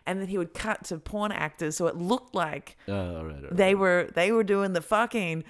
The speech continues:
Speaker 1: but it was actually, um, p-, porn actors. But, like,
Speaker 2: Yeah.
Speaker 1: it was, I don't think he did it in a way that the actors really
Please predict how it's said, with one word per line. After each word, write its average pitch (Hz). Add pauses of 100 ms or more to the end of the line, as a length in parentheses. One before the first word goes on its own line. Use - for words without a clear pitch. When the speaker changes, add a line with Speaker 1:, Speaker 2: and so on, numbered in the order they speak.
(140)
Speaker 1:
but 202
it 190
was 185
actually, 170
um, 147 (140)
p-, - (120)
porn 147
actors. -
But, -
like, 165
Speaker 2:
Yeah. 143
Speaker 1:
it 135
was, 151 (220)
I 147
don't 160
think 185
he 175
did 156
it 156
in 151
a 147
way 143
that 139
the 139
actors 127
really 131